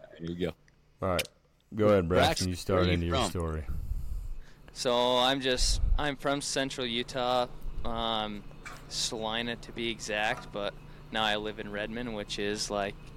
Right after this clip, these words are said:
Speaker 3: two minutes, um, north. If you ever heard of Redmond Minerals, salt mine, yeah, I'm down the road from that. So, and I got,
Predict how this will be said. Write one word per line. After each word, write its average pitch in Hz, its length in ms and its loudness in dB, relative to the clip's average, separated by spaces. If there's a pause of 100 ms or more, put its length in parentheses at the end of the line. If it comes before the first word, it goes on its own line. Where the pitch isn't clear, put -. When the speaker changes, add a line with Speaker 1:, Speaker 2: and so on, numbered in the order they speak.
(420)
Speaker 3:
two 117 220 0
minutes, 107 640 0 (360)
um, 98 360 -8
north. 101 480 -4 (1200)
If - 140 -8
you 107 100 0
ever 101 160 2
heard 107 180 0
of 104 100 -4
Redmond 104 360 -2
Minerals, 110 600 0 (440)
salt - 420 -2
mine, 147 380 -2 (380)
yeah, 101 200 -10
I'm 98 140 -10
down 101 200 -2
the 101 80 -6
road 101 220 0
from - 180 6
that. 104 360 0 (680)
So, 104 480 0
and 104 200 -2 (920)
I 123 460 4
got, 123 360 4